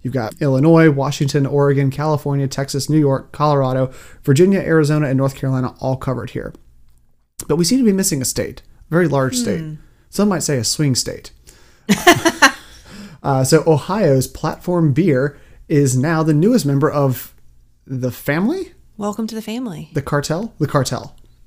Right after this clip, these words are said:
Speaker 2: Sure.
Speaker 1: It's a cartel.
Speaker 2: <laughs>
Speaker 1: Uh, they had tap rooms in Cincinnati, Cleveland, and Columbus, Ohio, they had, and a sixty barrel production facility in Cleveland. Um, this was the fastest growing regional brewery in two thousand seventeen,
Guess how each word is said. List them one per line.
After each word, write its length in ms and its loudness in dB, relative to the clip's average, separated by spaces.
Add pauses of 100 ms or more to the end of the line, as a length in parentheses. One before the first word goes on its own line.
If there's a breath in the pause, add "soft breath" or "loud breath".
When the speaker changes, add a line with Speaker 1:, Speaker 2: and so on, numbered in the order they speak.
(760)
Speaker 2:
Sure. 220 -18
Speaker 1:
It's 140 -8
a 40 -10
cartel. 380 -16
Speaker 2:
<laughs> 420 -2
Speaker 1:
Uh, 360 0 (140)
they 380 2
had 300 -2
tap 300 -6
rooms 200 -2
in 100 0
Cincinnati, 520 -4
Cleveland, 460 -4
and 100 -6
Columbus, 480 -4
Ohio, 520 -4
they 140 -4
had, 200 -6
and 160 -2
a 100 -2
sixty 340 -6
barrel 300 -2
production 460 -6
facility 500 -4
in 240 -8
Cleveland. 520 -4 (400 soft breath)
Um, 240 -2
this 220 -2
was 380 2
the 100 -2
fastest 440 -8
growing 280 -2
regional 300 -2
brewery 320 -2
in 100 -4
two 120 -4
thousand 300 -6
seventeen, 600 -6